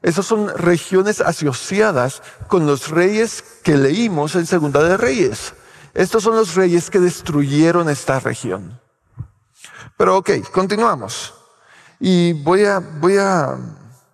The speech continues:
voy a dar un poco menos de contexto con las otro-, con los otros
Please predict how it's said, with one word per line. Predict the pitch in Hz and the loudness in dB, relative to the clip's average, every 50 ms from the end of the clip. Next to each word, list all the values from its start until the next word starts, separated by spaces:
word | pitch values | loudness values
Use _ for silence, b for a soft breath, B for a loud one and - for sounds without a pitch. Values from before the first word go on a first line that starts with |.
| _ _ _ _ _ _ _ _ _ _ _ _ _ - _ - | _ _ _ _ _ _ _ _ _ _ _ _ _ -20 _ 0
voy | - 175 | 2 2
a | 185 | 4
dar | 196 196 202 | 4 2 0
un | 214 208 | 0 -2
poco | - 214 202 - | -2 -2 -2 -2
menos | 196 196 208 214 208 202 190 - | -2 0 0 0 0 0 0 0
de | 202 - | -2 -2
contexto | - 151 139 156 147 123 - 185 180 | -2 -2 -2 -2 -2 -2 -2 -4 -2
con | - 190 180 | -2 0 0
las | 175 165 - - | 0 0 0 0
otro-, | 143 123 - - - 143 139 143 135 - 139 139 | -2 -2 -2 -2 0 0 2 0 0 -2 -6 -6
con | 147 139 | -6 -4
los | 139 131 123 139 | -4 -2 -4 -4
otros | 131 - 143 139 139 135 - 127 123 - - - - - | -4 -2 -2 0 0 0 0 -2 -4 -6 -8 -10 -12 -14